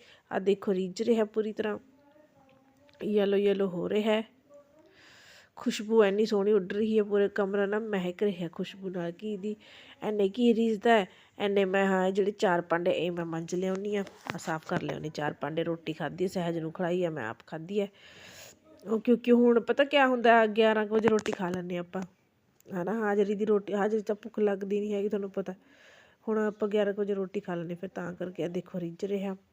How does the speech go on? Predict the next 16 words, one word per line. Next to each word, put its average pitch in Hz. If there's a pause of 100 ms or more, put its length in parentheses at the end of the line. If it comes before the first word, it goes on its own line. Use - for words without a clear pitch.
(360)
ਮਾੜੀ 180
ਮੋਟੀ 185
ਕਸਰ 180
ਰਹਿ 170
ਗਈ 180
ਹੈ, 190
ਇਹਨੂੰ 202
ਚੰਗੀ 175
ਤਰ੍ਹਾਂ 175
ਰਝਾਊਂਗੀ 175
ਮੈਂ, 202 (3000)
ਚੰਗੀ 202
ਤਰ੍ਹਾਂ 190
ਇਹਨੂੰ 208
ਸਾਫ਼ 165
ਕਰਾਂਗੇ। -